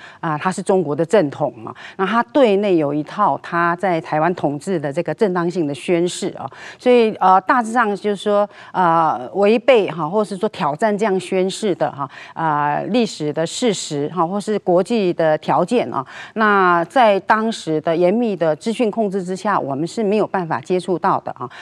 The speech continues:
那统治当局他当然不希望啊，让啊，台湾社会了解哦，就是呃，一九四九年之后，在台湾的这个统治基础哈，事实上很大的啊，力量是来自美国的协助跟支持啊。那这样的话是，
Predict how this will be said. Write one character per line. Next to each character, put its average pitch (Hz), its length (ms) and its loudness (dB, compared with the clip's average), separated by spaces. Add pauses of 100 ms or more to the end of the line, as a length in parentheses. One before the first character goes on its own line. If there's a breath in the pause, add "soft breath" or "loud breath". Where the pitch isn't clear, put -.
(160 loud breath)
那 262 80 4
统 226 200 2
治 240 80 0
当 262 200 2
局 208 100 0
他 196 100 -2
当 208 160 0
然 170 160 2
不 190 120 -4
希 190 240 -2
望 190 200 0
啊， 147 220 -4
让 175 260 0
啊， 143 420 -2
台 165 120 0
湾 180 140 2
社 196 220 -4
会 180 140 0
了 147 240 0
解 170 300 -6
哦， 127 100 -12 (220 loud breath)
就 240 160 4
是 214 400 2
呃， 170 140 6
一 226 120 2
九 175 280 2
四 277 300 0
九 160 200 -2
年 147 200 -2
之 175 120 -4
后， 190 140 -2
在 202 140 -2
台 156 220 -4
湾 165 180 -2
的 147 340 -4
这 185 80 -2
个 147 280 -4
统 151 260 -2
治 185 280 -2 (240 loud breath)
基 240 260 2
础 151 320 -4
哈， 160 140 -2 (140)
事 - 160 -2
实 - 20 2
上 214 200 2
很 160 240 0
大 196 240 2
的 143 320 0 (240 loud breath)
啊， 151 220 2
力 226 180 4
量 196 180 2
是 208 140 -4
来 147 160 -2
自 190 120 -2
美 151 160 0
国 139 400 -6
的 160 100 0
协 160 260 0
助 180 180 -2
跟 180 200 0
支 185 260 -6
持 147 420 -10
啊。 147 140 -4 (220 loud breath)
那 233 100 2
这 320 120 2
样 269 100 4
的 214 80 4
话 214 200 2
是， 190 240 -6